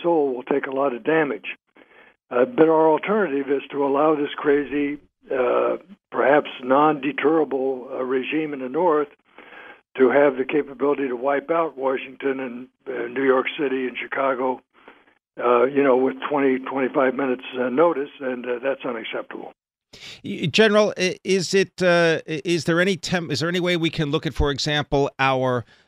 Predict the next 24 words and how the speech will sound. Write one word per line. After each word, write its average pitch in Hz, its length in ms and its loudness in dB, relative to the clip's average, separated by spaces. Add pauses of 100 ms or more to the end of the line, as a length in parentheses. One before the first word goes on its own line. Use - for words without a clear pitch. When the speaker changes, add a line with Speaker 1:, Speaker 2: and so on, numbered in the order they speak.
(140)
Speaker 2:
uh, 117 540 0
relationship 139 600 -2
with 131 120 -4
Pakistan, 107 720 -2
which 98 160 -4
is 98 140 -6
a 98 60 0
nuclear 98 440 -2
power? 98 500 -2 (320)
Uh, 131 220 -4
i-, 131 400 -6
is 135 240 -4
it 127 120 -8
possible 180 640 -2
to 131 480 -2
leave 135 500 -4
North 147 280 -4
Korea 156 520 -2
with 123 520 -4 (100)
a, 117 420 -2 (160)
with 117 240 -6
nuclear 135 680 0
weapons 139 720 -4 (480)
and 113 320 -4